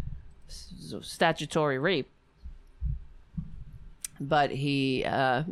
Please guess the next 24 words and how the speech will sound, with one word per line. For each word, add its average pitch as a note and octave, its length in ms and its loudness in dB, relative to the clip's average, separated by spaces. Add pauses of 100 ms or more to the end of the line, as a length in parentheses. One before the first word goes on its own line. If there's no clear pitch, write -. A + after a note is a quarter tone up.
not F#3+ 380 2
necessarily F3+ 640 4
did E3 320 2
this D3 340 4
in D3+ 220 2
front D3+ 300 2
of C#3 200 2
a B2+ 80 4
party D#3+ 460 0
of C3+ 120 -4
people. - 540 -6 (3000)
Okay. E3 840 2 (360)
Getz G3+ 240 6
has E3 200 4
denied E3+ 460 6
ever E3+ 300 6
paying F3 300 4
for D#3+ 180 2
sex. - 800 2 (180)
Ugh. E3 220 4 (540)
Just - 300 -2
thinking F#3+ 360 4
of A#2+ 120 2
him D#3+ 520 6